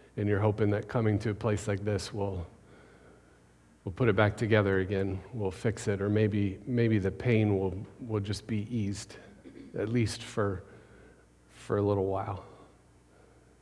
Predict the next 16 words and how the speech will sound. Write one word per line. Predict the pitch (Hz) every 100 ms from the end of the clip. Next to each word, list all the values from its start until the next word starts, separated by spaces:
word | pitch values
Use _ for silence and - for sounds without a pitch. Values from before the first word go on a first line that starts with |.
| -
Maybe | 117 117
that's | 107 107 107
why | - 113 117 120 104
we've | 95 101 92
come | - 107 87
here. | 101 95 95
And, | 107 -
and | 147 151
really, | 170 139
none | 135 139
of | 127
those | 120 104
reasons | 123 110 107 104
are |
bad | 98 104 101
reasons. | 98 101 92 95 101 92